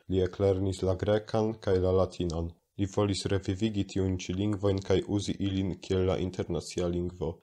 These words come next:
Tamen poste li rimarkis, ke en tiuj ĉi lingvoj ekzistas multaj senutilaj antikvaj formoj kaj mankas modernaj esprimiloj. La lingvo internacia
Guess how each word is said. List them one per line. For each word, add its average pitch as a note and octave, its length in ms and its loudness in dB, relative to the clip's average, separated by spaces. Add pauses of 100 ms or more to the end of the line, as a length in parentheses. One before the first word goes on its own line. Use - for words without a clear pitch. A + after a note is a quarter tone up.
Tamen F#2 400 0
poste G2+ 380 0
li F#2 180 0 (160)
rimarkis, F#2+ 760 -2
ke - 240 -6
en F#2 200 -2
tiuj F2+ 340 -4
ĉi - 240 -10
lingvoj F#2 500 0 (240)
ekzistas F#2+ 560 -6
multaj G#2+ 340 2
senutilaj F#2+ 800 0 (120)
antikvaj F2+ 600 -2
formoj F#2 540 2 (280)
kaj F#2+ 160 0
mankas G2+ 720 0
modernaj F#2 720 2
esprimiloj. F2 800 -2 (340)
La F#2+ 140 2
lingvo G#2 340 0
internacia F#2 840 -2